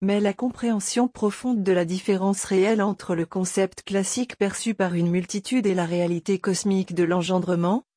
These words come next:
doit être mise en relief. L'homme doit comprendre que les événements cosmiques futurs, liés à l'évolution de la race humaine,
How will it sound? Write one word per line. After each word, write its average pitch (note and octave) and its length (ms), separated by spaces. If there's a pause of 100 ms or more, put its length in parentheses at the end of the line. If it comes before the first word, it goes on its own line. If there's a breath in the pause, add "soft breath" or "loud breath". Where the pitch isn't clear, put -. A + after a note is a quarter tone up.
doit G3+ 240
être B3+ 280
mise A#3+ 280
en A3+ 80
relief. E3 580 (360)
L'homme A3 340
doit G#3+ 180
comprendre A3 580
que G3 120
les F3 240
événements F#3 440
cosmiques G3 540
futurs, G#3+ 640 (220)
liés F#3+ 260
à G3 80
l'évolution F#3 600
de F#3+ 100
la E3+ 140
race F3+ 300
humaine, F#3 380